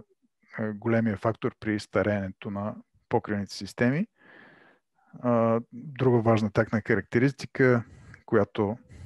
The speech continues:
е породена от химическия състав, както и от, а, армировката от, а, полиестер, е,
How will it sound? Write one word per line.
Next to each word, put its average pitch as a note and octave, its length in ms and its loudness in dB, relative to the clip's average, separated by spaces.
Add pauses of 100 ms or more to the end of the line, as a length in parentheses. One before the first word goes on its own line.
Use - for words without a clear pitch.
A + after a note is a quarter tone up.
(320)
е B2+ 80 0
породена A2+ 520 2
от A2 120 -2
химическия B2+ 480 0
състав, - 560 0
както A2 300 -2
и G#2+ 80 0
от, - 260 -6
а, G2+ 200 0 (600)
армировката B2+ 880 2
от, - 260 -12
а, A#2+ 80 2
полиестер, A#2+ 540 0
е, G#2+ 40 -4